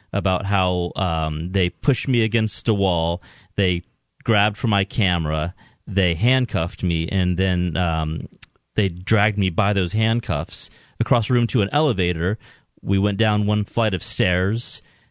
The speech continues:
and then there were members of the, uh, sheriff's department that, uh, four of them picked me up, put me in a cage. Uh, one of them, uh, accidentally or on purpose, I don't know, uh, kicked me in the ribs.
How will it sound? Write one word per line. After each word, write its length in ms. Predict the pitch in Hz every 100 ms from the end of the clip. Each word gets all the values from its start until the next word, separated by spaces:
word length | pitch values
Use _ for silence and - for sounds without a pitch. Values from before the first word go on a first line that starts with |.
| -
and 220 | 98 95
then 160 | 98 95
there 120 | 98
were 300 | 95 95 92
members 480 | 92 101 95 95 90
of 140 | 92
the, 200 | 87 90
uh, 40 | 85
sheriff's 320 | - 120 117
department 540 | - 95 85 85 90 -
that, 360 | 80 - -
uh, 260 | 90 82 80
four 360 | - - 123 98
of 100 | 82
them 280 | 82 82 101 -
picked 160 | 117
me 120 | 98
up, 160 | 87 87
put 120 | 107
me 100 | 95
in 60 | 101
a 60 |
cage. 680 | 117 95 78 87 123 - - _ _ _ -
Uh, 260 | 87 80
one 280 | 82 104 113
of 140 | 101 95
them, 460 | 90 92 104 120 -
uh, 280 | 95 87 87
accidentally 560 | 107 101 113 120 117 113
or 200 | 113 113
on 100 | 113
purpose, 380 | 107 98 101 -
I 100 | 87
don't 200 | 92 113
know, 240 | 117 85 110 - _ -
uh, 240 | 90 82 -
kicked 200 | - 107
me 120 | 120
in 60 | 123
the 80 | 131
ribs. 560 | 101 90 127 - -